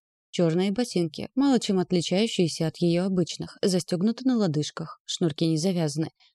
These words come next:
но они новые и делают Рейвен выше. Должно быть, я шагнул вперёд, потому что, когда поднимаю глаза, они оказываются напротив её губ. Полные и мягкие, как всегда, не покрытые помадой, яркого красного цвета,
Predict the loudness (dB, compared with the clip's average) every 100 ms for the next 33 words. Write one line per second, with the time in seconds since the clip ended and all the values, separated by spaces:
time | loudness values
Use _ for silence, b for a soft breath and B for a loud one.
0 | 2 4 4 4 2 2 0 2 0 2
1 | 2 2 0 0 0 0 -2 -6 -8 -12
2 | _ _ -4 0 2 2 0 0 -2 -2
3 | -2 -2 0 -2 -2 0 2 0 -4 -2
4 | 0 -2 -2 -4 -2 -2 0 0 2 0
5 | 0 0 0 0 -4 b b -4 2 2
6 | 2 0 0 -2 -2 -4 -2 -4 -4 -4
7 | 0 2 0 -4 -10 -20 _ _ _ _
8 | _ 2 8 10 10 10 6 4 2 -2
9 | -12 -10 -4 -4 -4 -8 -2 -2 -2 -2
10 | 0 2 0 0 0 0 0 0 2 0
11 | -2 -8 _ _ 0 4 4 2 0 2
12 | 0 2 0 0 -2 -2 -2 -6